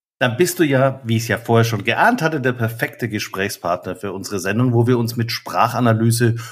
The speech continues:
Schlüssel zu besserer Customer Experience beschäftigen wollen. Viele Zuhörer denken bei Sprachanalyse sicher zuerst mal an Siri und Alexa. Äh, wenn sich Unternehmen für den Einsatz von Sprachanalyse entscheiden, geht es aber um mehr. Vielleicht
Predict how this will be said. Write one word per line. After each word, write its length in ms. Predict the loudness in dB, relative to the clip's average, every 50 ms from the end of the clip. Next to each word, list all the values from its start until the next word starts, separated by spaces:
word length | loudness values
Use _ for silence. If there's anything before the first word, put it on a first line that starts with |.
| -16 -10
Schlüssel 480 | -10 -4 0 2 2 2 2 -2 -2 -2
zu 320 | -4 -4 -4 -4 -6 -4
besserer 400 | -6 -4 -4 -2 -4 -4 -4 -6
Customer 480 | -4 -4 -4 -4 -2 -2 -2 -2 -2 -2
Experience 520 | -4 -6 -4 -2 0 2 2 2 0 -2
beschäftigen 600 | -4 -6 -6 -4 -6 -8 -10 -14 -16 -14 -12 -8
wollen. 320 | -6 -6 -6 -6 -8 -14 _ _ -20 -18 -16 -14 -14 -14 -14 -16 -18 -20 -20 _ _ _ _ _
Viele 560 | _ -16 -6 -2 0 4 4 4 4 4 0 -2
Zuhörer 640 | -2 -2 2 4 4 4 6 6 4 4 4 2 2
denken 260 | 2 0 0 2 2
bei 120 | 2 2
Sprachanalyse 880 | 2 2 2 2 2 2 0 -6 -10 -8 -4 0 2 4 2 2 2 -2
sicher 220 | -4 -2 -2 -2
zuerst 280 | 0 -2 -4 -4 -4 -4
mal 80 | -6 -6
an 120 | -6 -8
Siri 280 | -6 -4 -4 -2 -2 -2
und 160 | -4 -4 -6
Alexa. 640 | -8 -6 -6 -6 -6 -4 0 0 0 0 0 -6 _ -20 -20 -20 -20 -20 _ _ _ _ _ _ _ _ _
Äh, 360 | 0 0 2 4 4 4 4 4
wenn 160 | 4 2 4 4
sich 320 | 2 0 -2 -4 -6 -8
Unternehmen 840 | -4 -4 -2 -2 -2 -2 -2 0 0 0 0 2 2 2 2 2 2
für 160 | 0 -4 -4
den 160 | -4 -2 -2
Einsatz 400 | -2 -2 -2 -2 -2 -4 -6 -4
von 120 | -6 -6 -6
Sprachanalyse 760 | -6 -2 0 0 2 2 0 -2 -2 -2 -2 -4 -2 -2 -4
entscheiden, 560 | -4 -4 -6 -6 -4 -2 -2 -2 0 0 -2
geht 200 | 0 0 -2 -4
es 140 | -4 -6 -4
aber 220 | -4 -4 -4 -4 -4
um 240 | 0 -2 -2 -2
mehr. 260 | -2 -4 -4 -4 -4 -6
Vielleicht 640 | -6 -4 0 2 2 2 2 -2 -6 _ -20 _